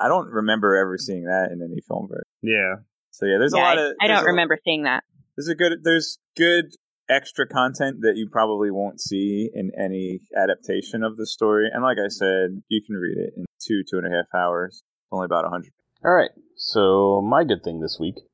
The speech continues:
Speaker 4: is a repeat of something I did about this time last year, which is the Final Fantasy Fiesta.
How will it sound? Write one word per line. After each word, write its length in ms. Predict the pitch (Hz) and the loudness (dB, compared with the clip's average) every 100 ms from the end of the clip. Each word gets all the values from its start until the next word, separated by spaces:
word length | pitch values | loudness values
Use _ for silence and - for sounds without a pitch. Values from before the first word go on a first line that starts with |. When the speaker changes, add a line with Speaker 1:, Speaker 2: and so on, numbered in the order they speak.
| _ - | _ -2
Speaker 4:
is 720 | 92 87 87 87 85 - - _ _ - | 2 4 4 2 0 -2 -4 _ _ 0
a 200 | 90 87 | 0 2
repeat 440 | 120 160 104 101 - _ _ 90 | 0 0 0 -4 -4 _ _ 2
of 340 | 85 78 78 | 4 2 0
something 340 | - 87 90 | -4 -4 -2
I 60 | 90 | 2
did 200 | 92 92 | 4 4
about 260 | 95 95 - | 4 2 0
this 160 | - | -6
time 240 | - 120 120 | 0 0 2
last 300 | 139 - - | 0 0 -4
year, 240 | - - _ _ _ | -4 -4 _ _ _
which 280 | - 110 - | 2 2 4
is 460 | 180 123 135 170 - _ - | 4 4 0 -6 -14 _ -4
the 340 | 101 98 90 - - | -2 -2 -4 -8 2
Final 460 | 117 135 139 143 - | 2 4 0 -4 -2
Fantasy 580 | 110 104 110 101 113 107 - | 0 0 -2 -2 0 0 0
Fiesta. 640 | 113 76 - - 50 - | 2 2 2 -2 -2 -2